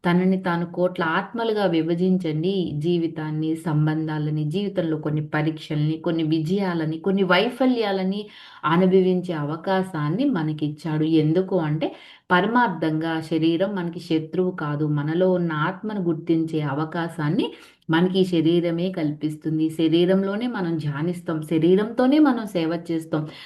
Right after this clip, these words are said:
శరీరం ద్వారానే నేను ఎవరు అని అన్వేషిస్తాం. చివరికి నేను శరీరం కాదు, నేను శుద్ధ చైతన్యాన్ని అని ఆత్మే గ్రహించుకుంటుంది. అందువల్లనే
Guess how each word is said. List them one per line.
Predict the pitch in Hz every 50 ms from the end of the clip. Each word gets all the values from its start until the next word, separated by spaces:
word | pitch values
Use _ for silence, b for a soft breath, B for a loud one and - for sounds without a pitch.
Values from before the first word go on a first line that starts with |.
| B B B B -
శరీరం | 202 196 190 214 233 240 254 262 254 247
ద్వారానే | 208 214 208 208 214 226 240 254 254 269 285 311 311
నేను | 269 220 202 226 247 262 294 311 330
ఎవరు | 339 285 254 226 196 190 196 190 190 190 190 185 185 -
అని | 233 285 330 - - _ -
అన్వేషిస్తాం. | 175 180 180 180 180 175 175 180 170 170 170 160 156 156 151 - 170 170 165 160 165 165 165 -
చివరికి | 175 175 190 196 208 - - 285 330 392 453 494 B B B B B B B B 190
నేను | 185 185 180 180 175
శరీరం | 180 - 165 165 180 190 190 185 190 185 185 185
కాదు, | 185 175 165 160 165 175 175
నేను | 175 170 175 175 175 185
శుద్ధ | 185 - 285 277 277 240 240 285
చైతన్యాన్ని | 285 285 - 226 208 208 - - 196 196 190 190 185 175 170 170 170 175 175 170
అని | 170 175 233 359 466 466 - - - 160
ఆత్మే | 160 160 160 165 175 170 - - 175 185 196 226 247 208
గ్రహించుకుంటుంది. | 196 190 170 156 175 175 175 170 175 160 - 175 170 170 170 165 165 160 160 160 165 170 180 185 190 190 185 180 165 151 156 - - - _ _ _ _ _ _ _ _ _ _ _ -
అందువల్లనే | 170 170 156 151 156 156 156 156 156 156 156 180 240 311 -